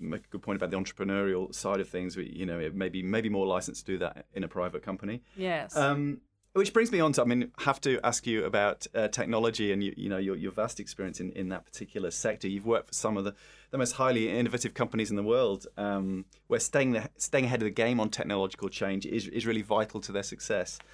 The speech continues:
Speaker 1: Um, from those experiences, w-, what did you take from w-, what companies do that, that sets them apart from the pack, you know, in that area?
Speaker 2: Mm. So I've always had a school of thought that says you can build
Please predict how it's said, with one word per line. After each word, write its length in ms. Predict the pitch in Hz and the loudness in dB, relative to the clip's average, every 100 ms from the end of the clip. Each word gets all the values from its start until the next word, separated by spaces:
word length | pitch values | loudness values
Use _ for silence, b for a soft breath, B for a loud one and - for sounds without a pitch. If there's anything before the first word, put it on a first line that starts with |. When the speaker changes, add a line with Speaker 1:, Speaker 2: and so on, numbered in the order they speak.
| B B B | B B B
Speaker 1:
Um, 420 | 139 139 139 - - _ | 0 2 0 -2 -10 _
from 240 | - 208 208 | 0 4 6
those 180 | 202 196 | 4 2
experiences, 800 | - - 156 160 120 90 101 - | -4 0 2 4 2 0 -6 -6
w-, 140 | - - - _ | -12 -18 -20 _
what 220 | 147 190 | -2 -2
did 100 | 175 | 0
you 80 | 170 | -4
take 300 | - 147 - | 0 -2 -2
from 300 | - 127 113 | 0 0 0
w-, 300 | 85 113 135 - | -2 -8 -10 -10
what 160 | 135 | -8
companies 420 | - 151 135 120 | -4 -2 0 -2
do 300 | - 131 127 | 0 2 2
that, 260 | 107 - - | 2 -2 -4
that 140 | - | -4
sets 240 | - - - | -2 -4 -2
them 80 | 107 | -4
apart 340 | - 110 - | 0 0 0
from 140 | 98 | -4
the 60 | 92 | -8
pack, 360 | - 85 - - _ - | -6 -10 -10 -16 _ -10
you 140 | 95 | -6
know, 80 | 92 | -6
in 100 | 90 | -8
that 160 | 90 95 | -6 -2
area? 280 | 90 87 - _ | -2 -2 -6 _
Speaker 2:
Mm. 420 | 214 220 196 151 156 - B B B | -4 0 0 -2 -4 -8 B B B
So 380 | - 294 269 247 - - | 2 4 6 4 -2 4
I've 140 | 247 254 | 6 6
always 320 | 330 339 - | 6 6 4
had 280 | 254 208 208 - - | 4 4 2 -14 -8
a 80 | 185 | -2
school 340 | - - 208 | -2 2 2
of 120 | 180 170 | 2 0
thought 440 | - 190 160 160 | 0 2 2 0
that 100 | 165 | -2
says 380 | - 190 180 180 | 0 2 2 -2
you 60 | |
can 200 | 175 185 | 0 0
build 500 | 175 208 269 269 220 | 0 2 4 4 2